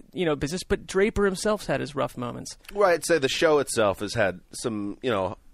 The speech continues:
Speaker 2: peaks and valleys, just like any show. But I think the reason why I think that's another great comparison is that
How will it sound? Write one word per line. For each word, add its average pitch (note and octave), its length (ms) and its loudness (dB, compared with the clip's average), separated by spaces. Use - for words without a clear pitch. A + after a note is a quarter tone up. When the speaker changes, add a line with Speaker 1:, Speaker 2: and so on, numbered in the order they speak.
Speaker 2:
peaks A#2+ 240 -4
and G2 140 -6
valleys, G2 380 2
just G#2 160 -8
like G2 180 -2
any G#2+ 160 0
show. G2 340 0
But G#2 140 -2
I G#2 80 4
think A2 380 -4
the G#2+ 100 -2
reason A#2 280 0
why G#2 320 4
I G#2 60 0
think G2+ 200 -4
that's G#2 180 0
another G2+ 580 -2
great G#2+ 220 0
comparison G2+ 640 0
is F2 120 -8
that F#2 240 2